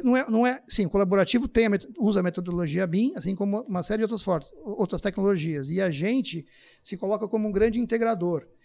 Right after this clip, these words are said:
Então, assim, não, não existe assim, "eu vou comprar um bin", não. Você vai começar a trabalhar no processo bin,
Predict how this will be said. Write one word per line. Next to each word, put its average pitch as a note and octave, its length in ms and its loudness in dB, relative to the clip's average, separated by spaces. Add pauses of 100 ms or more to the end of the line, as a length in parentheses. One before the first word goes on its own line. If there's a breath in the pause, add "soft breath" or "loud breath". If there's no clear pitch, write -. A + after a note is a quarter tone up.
(220 soft breath)
Então, G#3 320 -4
assim, G#3 240 -6
não, G3+ 180 -8
não G3+ 160 -4
existe A#3 320 0
assim, F#3 140 -4
"eu F#3+ 80 -4
vou A#3+ 140 0
comprar G#3+ 360 0
um G3 100 -2
bin", D#3+ 220 -4
não. C3+ 140 -10
Você D3+ 260 -10
vai A#3 160 -6
começar A#3+ 340 -6
a B3 180 -10
trabalhar F#3+ 500 -2
no B3 80 -2
processo F#3 420 -6
bin, A3+ 320 -2